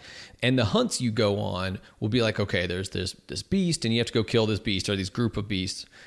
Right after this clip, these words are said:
And you go to that area, and you fight 'em, and every time, it's a little bit different. It's either a different number of 'em, different location, maybe it's a different beast. But you go and do this, and as you go and, and, and take down these beasts, you come back, you get experience,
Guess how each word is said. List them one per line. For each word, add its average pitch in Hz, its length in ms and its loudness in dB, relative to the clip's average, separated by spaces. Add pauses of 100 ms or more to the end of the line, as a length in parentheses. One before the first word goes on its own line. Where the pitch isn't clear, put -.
(320)
And 110 80 0
you 98 80 0
go 151 180 6
to 180 60 4
that 156 160 4
area, 117 760 0
and 107 140 -2
you 95 80 0
fight 143 320 2
'em, 117 300 -2 (260)
and 147 140 0
every 214 240 0
time, 170 560 2
it's 147 160 -2
a 135 40 2
little 165 220 2
bit 156 160 2
different. 104 460 0
It's 113 160 -2
either 110 160 2
a - 20 0
different 101 260 -2
number 175 280 4
of 156 80 6
'em, 156 140 2
different 113 240 -2
location, 139 580 0
maybe 113 160 2
it's 101 100 -2
a 107 40 -2
different 101 340 -4
beast. 143 340 0 (760)
But 151 140 2
you 156 140 2
go 175 280 2
and 226 120 2
do 113 180 0
this, 101 300 0
and 104 60 0
as 104 140 0
you 113 80 0
go 117 400 2
and, 107 240 -2
and, 104 280 -2 (160)
and 104 160 -2
take 143 220 2
down 131 200 4
these 117 160 0
beasts, 101 300 0
you 95 100 -2
come 135 240 2
back, 104 300 0
you 104 40 -8
get 104 140 0
experience, 123 760 -2